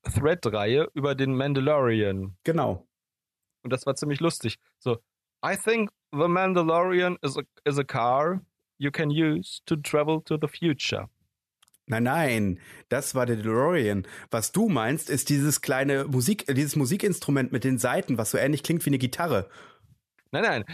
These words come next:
Speaker 1: was du meinst, ist eine Mandoline. Äh, der Mandalorian ist dieses, äh, mathematisch erzeugte, äh, bunte, ineinander verdrehte, äh, Farb-, äh, Dingsbum.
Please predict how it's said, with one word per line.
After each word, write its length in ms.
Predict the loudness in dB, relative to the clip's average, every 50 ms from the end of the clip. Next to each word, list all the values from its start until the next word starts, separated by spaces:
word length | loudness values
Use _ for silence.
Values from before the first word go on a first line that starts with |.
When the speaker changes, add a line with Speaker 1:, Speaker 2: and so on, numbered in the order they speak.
| -12 -12 -10 _
Speaker 1:
was 240 | -4 -4 -4 -2 -2
du 100 | 0 0
meinst, 400 | 0 0 0 0 -2 -2 -4 -6
ist 140 | -6 -2 -2
eine 180 | 0 0 0
Mandoline. 920 | 0 0 0 0 0 0 0 0 2 2 2 2 2 2 2 2 0 -2 _ _ _ _ _ -20 _ _
Äh, 540 | 0 2 4 4 4 2 0 0 -4 -6 -2
der 140 | -2 0 0
Mandalorian 800 | 0 0 0 0 2 2 2 2 4 2 4 4 2 2 2 0
ist 320 | -2 -4 -4 -4 -6 _
dieses, 580 | 0 0 0 2 2 2 2 2 2 0 -2 0
äh, 180 | 2 2 2 2
mathematisch 720 | 0 -2 -4 -2 -2 -2 -2 -2 -2 -4 -2 -2 -2 -2
erzeugte, 1600 | -2 -4 -4 -4 -2 2 2 2 2 0 -2 -6 0 4 4 6 6 6 6 4 4 4 4 4 4 4 4 4 4 2 2 -2
äh, 40 | _ _ _ _ _ _ _ -10
bunte, 760 | -2 0 2 2 2 0 -2 2 4 4 6 6 6 4 2
ineinander 720 | 2 0 0 0 0 0 0 2 2 2 2 4 2 0 -2
verdrehte, 1300 | -4 -6 -4 -4 -4 -4 -4 -2 -2 -2 -2 -2 -4 0 0 2 4 4 4 6 4 4 4 2 0 0
äh, 20 | 0
Farb-, 560 | -2 -4 -2 0 2 2 0 0 -2 _ -18 -18 -18 -20 -20 _ _ _ _
äh, 420 | -2 0 2 2 2 2 0 0 -2
Dingsbum. 640 | -4 -4 -6 -4 -4 -8 -12 _ _ -12 -12 -12 -16